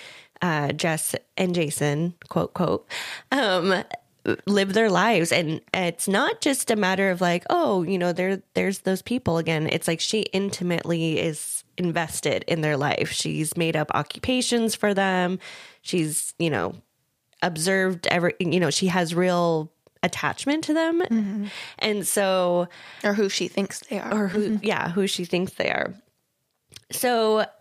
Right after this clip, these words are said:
Speaker 1: a ques-, uh, like, a, a book club question is, uh, we all do it, actively watch life around us. In this way, with our, uh, with her own voyeuristic curiosity, Rachel Watson is not so unusual.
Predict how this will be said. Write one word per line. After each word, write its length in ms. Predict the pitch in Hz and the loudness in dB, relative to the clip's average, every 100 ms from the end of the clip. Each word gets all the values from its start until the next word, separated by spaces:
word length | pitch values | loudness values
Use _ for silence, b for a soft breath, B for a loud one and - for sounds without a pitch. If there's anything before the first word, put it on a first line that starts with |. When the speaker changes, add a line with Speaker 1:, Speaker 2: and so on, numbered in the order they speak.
| _ _ _ _ _ - | _ _ _ _ _ 0
Speaker 1:
a 140 | 208 | 0
ques-, 520 | 202 - 277 349 - - | 0 0 0 0 -4 0
uh, 200 | 226 190 | 2 2
like, 180 | 180 180 | 2 2
a, 320 | 165 160 190 - - | 2 2 0 -2 -2
a 160 | 175 - - | -2 -6 -2
book 180 | 320 - | -2 -2
club 280 | - 170 - | -2 -2 0
question 580 | 170 156 - 170 156 175 | -2 -2 0 0 0 0
is, 560 | 185 175 165 165 - B B B B B _ - - | 0 2 0 -2 -8 B B B B B _ -10 -2
uh, 240 | 214 180 170 | 0 2 2
we 120 | 175 | 2
all 220 | 196 262 | 2 2
do 180 | 240 170 | 2 4
it, 200 | 175 - | 2 0
actively 480 | 156 165 202 190 190 | -4 0 -2 2 2
watch 320 | 180 165 - | 2 0 0
life 240 | 170 170 202 | 0 2 2
around 320 | 185 147 147 | 0 0 0
us. 500 | 147 233 - - - _ - | -2 -4 -8 -14 -16 _ -2
In 140 | 185 | 2
this 260 | 208 226 - | 0 -2 0
way, 480 | 185 185 180 185 - | 2 2 2 0 -2
with 240 | 180 170 | 0 2
our, 240 | 165 160 - _ - | 2 0 -4 _ -4
uh, 220 | 190 180 165 | 0 2 2
with 180 | 175 - | 0 0
her 180 | 180 - | -2 0
own 300 | 254 330 302 - | 0 2 0 -2
voyeuristic 600 | 196 185 170 165 175 170 | 0 2 2 0 -2 -6
curiosity, 760 | - 165 156 165 - 165 156 160 - | -2 0 0 -2 -4 -2 0 -2 -2
Rachel 420 | 185 175 - 190 | -2 -2 0 0
Watson 540 | 175 180 - - 160 160 - | 2 0 -2 -2 0 0 -2
is 140 | 165 | 0
not 260 | 165 156 - | 0 0 -2
so 180 | 165 | -2
unusual. 680 | 156 214 339 - - - | 0 0 0 0 0 -2